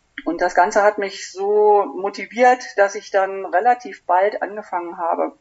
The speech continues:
anderen Menschen dieses Wissen weiterzugeben. Es gab auch damals vor mittlerweile mehr als fünfzehn Jahren schon ziemlich viele Menschen, die Probleme hatten mit dem Schlaf.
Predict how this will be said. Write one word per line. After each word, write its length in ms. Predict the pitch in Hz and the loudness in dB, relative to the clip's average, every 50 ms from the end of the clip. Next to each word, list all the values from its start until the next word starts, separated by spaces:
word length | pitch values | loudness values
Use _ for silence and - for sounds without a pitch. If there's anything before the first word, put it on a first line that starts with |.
| _ _ _ _ _ _ _ _ _ - | _ _ _ _ _ _ _ _ _ -2
anderen 320 | 170 185 196 190 185 180 | 0 0 0 -2 -4 -2
Menschen 380 | 175 180 185 202 - - 190 180 | 0 -2 -2 -2 -6 -12 -14 -14
dieses 360 | 185 180 180 180 175 - - | -14 -14 -14 -14 -14 -16 -16
Wissen 260 | 170 - - 185 170 | -16 -12 -10 -4 0
weiterzugeben. 840 | 165 160 165 165 180 165 - - - - - - - - - - - _ _ _ _ _ _ _ _ _ _ _ _ _ | 0 0 2 0 -2 -6 -8 -10 -14 -12 -12 -12 -12 -12 -14 -16 -18 _ _ _ _ _ _ _ _ _ _ _ _ _
Es 80 | - - | -8 -2
gab 220 | - 185 202 - | 2 2 2 4
auch 220 | - - 185 185 185 | 4 4 4 4 4
damals 640 | - 180 180 196 214 214 208 208 208 214 208 208 - | 4 4 4 6 6 6 6 6 6 6 4 2 -4
vor 640 | - - - 202 190 190 190 190 196 196 196 196 - | -14 -8 -4 -2 2 2 4 4 4 2 0 -2 -6
mittlerweile 920 | - 185 - _ - 180 170 170 170 165 170 175 185 185 185 185 185 185 185 - | -12 -20 -20 _ -12 -10 -6 -4 0 2 2 2 2 2 2 2 2 0 -2 -8
mehr 220 | - 180 180 185 190 | -12 -10 -6 -4 -4
als 160 | 233 - - | -4 -4 -6
fünfzehn 360 | - 190 - - - 190 175 | -12 -18 -16 -12 -12 -10 -6
Jahren 280 | 170 170 170 185 196 196 | -2 0 0 0 0 -2
schon 220 | - - 180 170 | -6 -10 -10 -12
ziemlich 380 | - - 240 247 262 254 - - | -10 -8 -4 -4 -4 -4 -4 -10
viele 220 | - 247 220 226 | -14 -10 -10 -8
Menschen, 560 | 214 202 202 196 208 214 - - 208 196 190 - _ | -6 -6 -6 -8 -8 -10 -10 -10 -10 -12 -12 -14 _
die 140 | _ 196 - | _ -20 -20
Probleme 640 | _ - _ - - - 170 175 208 233 254 240 | _ -8 _ -6 -6 -4 -4 -4 -2 0 0 0
hatten 260 | 240 233 - - 226 208 | 0 -2 -4 -6 -8 -10
mit 160 | 208 214 - | -10 -10 -12
dem 100 | 208 208 | -14 -14
Schlaf. 400 | - - 202 190 196 208 220 | -12 -12 -12 -10 -8 -8 -10